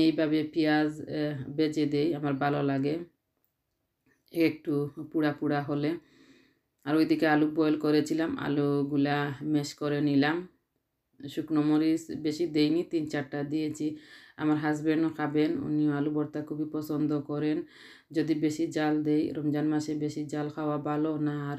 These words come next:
উনি তো জাল, এম, পছন্দ করেন না, এই জন্য আর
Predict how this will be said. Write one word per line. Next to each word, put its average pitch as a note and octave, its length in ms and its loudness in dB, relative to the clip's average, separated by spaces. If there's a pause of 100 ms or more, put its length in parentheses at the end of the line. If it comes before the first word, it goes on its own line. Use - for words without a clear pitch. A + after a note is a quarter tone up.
উনি D3+ 240 -2
তো D3 380 -2
জাল, D3 320 -4 (100)
এম, C#3+ 580 -6
পছন্দ D#3+ 400 -2
করেন D3 320 -4
না, D3+ 160 0 (3250)
এই G3+ 140 -2
জন্য D3+ 300 6
আর D3+ 360 4